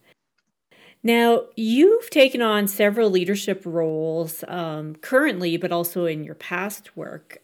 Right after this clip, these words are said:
I'm curious to know what has been maybe the most significant challenge from a leadership perspective?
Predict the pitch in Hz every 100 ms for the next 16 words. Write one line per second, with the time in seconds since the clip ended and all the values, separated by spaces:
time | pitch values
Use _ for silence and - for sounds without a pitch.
0 | - 208 208 - 226 233 285 320 - -
1 | 196 175 175 185 160 - - _ _ _
2 | _ _ _ _ - 202 254 349 349 247
3 | 233 202 202 214 190 180 175 175 190 190
4 | 170 180 226 208 190 - - 175 233 165
5 | - 156 - 175 165 165 165 165 - -
6 | 170 165 202 262 - 202 _ 170 - 78
7 | - - - _